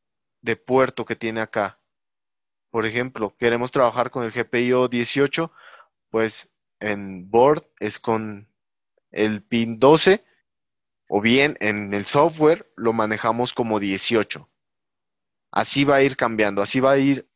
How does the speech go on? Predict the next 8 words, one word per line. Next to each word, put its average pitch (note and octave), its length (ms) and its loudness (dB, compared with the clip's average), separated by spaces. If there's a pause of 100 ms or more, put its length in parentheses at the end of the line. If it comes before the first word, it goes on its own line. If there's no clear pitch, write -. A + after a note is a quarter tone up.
(100)
eh, G#2 440 -2 (320)
así A#2 220 -2
lo C#3+ 120 6
vamos D3 280 2
a D3+ 40 2
ir C#3+ 100 4
haciendo. G#2+ 480 -6 (3500)
Entonces, B2+ 920 0